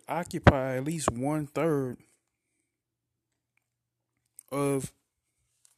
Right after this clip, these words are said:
your twenty-four hour period. Sleep should occupy at least <laughs> one third of your twenty-four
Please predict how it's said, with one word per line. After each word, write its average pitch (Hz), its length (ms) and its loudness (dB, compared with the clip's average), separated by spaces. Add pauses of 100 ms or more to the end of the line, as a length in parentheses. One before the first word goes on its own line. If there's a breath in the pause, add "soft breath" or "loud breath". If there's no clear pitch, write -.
(960)
your 135 140 -6
twenty-four 156 580 0
hour 156 240 2
period. 113 480 -6 (3000)
Sleep 185 340 -6
should 139 200 -2
occupy 139 580 -6
at 139 80 -4
least 160 460 -8 (440)
<laughs> - 280 -12
one 135 760 0
third 135 380 -2 (800 loud breath)
of 123 180 -12
your 131 140 -6
twenty-four 127 680 -6